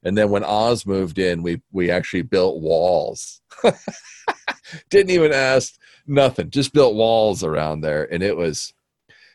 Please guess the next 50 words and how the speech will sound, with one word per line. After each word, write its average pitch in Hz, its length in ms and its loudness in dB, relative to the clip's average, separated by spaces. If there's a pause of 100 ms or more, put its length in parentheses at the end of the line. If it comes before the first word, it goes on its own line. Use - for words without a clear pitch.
and 123 260 2 (120)
the 120 120 2
first 185 320 2
night 147 180 4
I 139 60 6
was 127 180 0
there, 117 160 4
I 110 40 6
was 101 100 2
by 117 200 0
myself. 98 720 -4 (760)
And 90 180 -6
ever 151 260 2
since 147 340 -2
then, 123 480 -2 (360)
and 101 160 -6
the 95 60 -6
three 151 400 -6
of 131 160 0
us 123 220 0
that 110 120 -4
were, 98 160 -4
like, 92 180 -4 (140)
th-, 101 180 -2
living 113 480 -4
there, 127 400 -4
I - 300 -20
think 131 160 -8
there 147 120 -2
was 117 160 -4
about 101 360 -4
two, 147 560 -4
like, 104 140 -8
one 131 280 -4
or 131 80 -2
two 127 220 -6
nights 107 360 -6 (120)
ever 95 500 -4
in 85 100 -10
the 87 100 -8
two 117 160 -8
and 107 80 -4
a 101 40 -4
half 101 220 -6
years 95 320 -6
or 85 80 -12
so 92 140 -6
I 85 100 -2
was 78 180 -10
there 76 400 -6